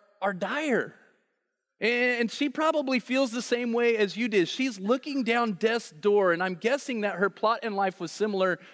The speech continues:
to yours. The widow trusted Elijah the first time to make the bread. She goes in there, she makes the bread, but the next time? I don't know.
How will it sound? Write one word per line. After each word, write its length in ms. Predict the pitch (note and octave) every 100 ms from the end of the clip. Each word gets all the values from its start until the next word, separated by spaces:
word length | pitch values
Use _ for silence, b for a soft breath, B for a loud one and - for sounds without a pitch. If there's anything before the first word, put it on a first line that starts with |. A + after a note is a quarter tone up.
| B
to 100 | -
yours. 720 | E3 D3+ A#2+ G#2+ - - - _ b b b b
The 100 | F3
widow 320 | F3+ B3+ D4
trusted 460 | A#3 A#3+ G#3+ - F#3+
Elijah 400 | F3+ F3 E3 D#3+
the 100 | D3
first 340 | - F#3 -
time 220 | - C3+
to 80 | B2
make 220 | B2 A#2+
the 60 | B2
bread. 260 | A2+ G#2+ - _ _ _ _ _ _
She 120 | -
goes 260 | E3 E3+ D#3+
in 120 | E3+
there, 220 | E3+ E3+
she 140 | - D#3
makes 240 | D#3+ D3+
the 100 | D3
bread, 240 | C3 C#3
but 100 | C3+
the 80 | C3+
next 280 | A#2+ F3 -
time? 340 | B3+ D4+ D#4+ _ _ _ _ _ -
I 120 | A#2
don't 120 | A3
know. 300 | F3+ C4+